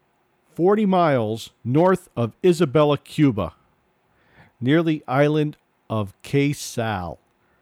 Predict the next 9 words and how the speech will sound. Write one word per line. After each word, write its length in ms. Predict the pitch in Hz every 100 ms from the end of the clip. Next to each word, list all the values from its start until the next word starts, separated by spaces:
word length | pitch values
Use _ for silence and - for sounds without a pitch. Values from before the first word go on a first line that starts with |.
| _ _ _ _ _ _ _ _ _ _ -
That 260 | 127 165 180
is 240 | 131 101 -
close 680 | - - 123 143 156 - - -
enough. 800 | 123 110 117 131 110 - - _ _ _ _ _ _ _ _ _ _ _ _ _ _ _ _ _ _ -
That 300 | 123 131 -
is 220 | 139 -
close 360 | - 120 117 131
enough. 220 | 120 98
Remember, 480 | 117 139 147 123